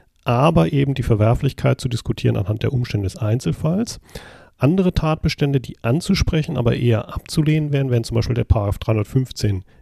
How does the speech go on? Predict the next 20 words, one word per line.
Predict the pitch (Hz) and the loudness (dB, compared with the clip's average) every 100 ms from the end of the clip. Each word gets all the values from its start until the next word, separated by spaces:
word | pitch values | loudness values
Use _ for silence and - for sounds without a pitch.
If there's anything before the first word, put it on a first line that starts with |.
| - | -8
b, | 107 104 127 190 | 2 4 6 2
gefährlicher | 226 131 131 123 120 123 120 | 0 0 2 2 2 -2 0
Eingriff | 117 123 113 113 - - - _ | 0 2 4 4 0 -8 -14 _
in | 113 | 0
den | 104 | 0
Straßenverkehr. | - - 104 107 131 170 - 170 170 165 180 - - - - - | 0 -6 -6 -4 -4 -4 -6 -4 0 2 2 -2 -14 -18 -20 -4
Da | - 120 | 2 6
wird | 147 - | 6 6
aber | 131 135 127 | 4 6 6
bei | - 127 | 4 4
den | 127 127 127 127 | 4 2 2 0
Demonstrierenden | - 120 127 - - 127 123 | 0 2 2 0 0 4 4
in | 123 | 4
der | 117 | 2
Regel | 117 113 | 2 0
keine | 107 - 117 117 | -2 -2 2 2
Intention | 123 110 110 - 113 113 117 110 - - - | 0 -2 -4 2 6 6 4 0 -10 -20 -4
bestehen | 117 - 113 104 | -2 2 2 2
hinsichtlich | 113 107 - - | 0 -2 -6 -4
der | 113 101 92 | 0 2 2